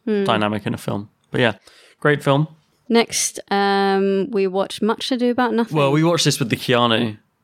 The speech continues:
Speaker 1: Yeah.
Speaker 2: Really. 'Cause
Speaker 1: Right, yeah.
Speaker 2: Denzel's a much more prominent role in this.
Speaker 1: Yeah.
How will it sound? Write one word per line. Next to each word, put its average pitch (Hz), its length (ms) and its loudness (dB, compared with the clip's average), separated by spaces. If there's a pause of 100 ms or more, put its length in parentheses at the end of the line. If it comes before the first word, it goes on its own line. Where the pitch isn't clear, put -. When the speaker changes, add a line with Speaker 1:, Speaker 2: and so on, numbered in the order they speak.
(180)
Speaker 1:
Yeah. 190 360 2
Speaker 2:
Really. 117 580 0
'Cause 180 280 0
Speaker 1:
Right, 170 80 -6
yeah. 170 200 -2 (220)
Speaker 2:
Denzel's 170 600 0 (200)
a - 20 -2
much 131 260 0
more 123 100 0
prominent 117 440 0 (260)
role 123 320 0
in 101 120 -2
this. 113 340 -4
Speaker 1:
Yeah. 196 200 -2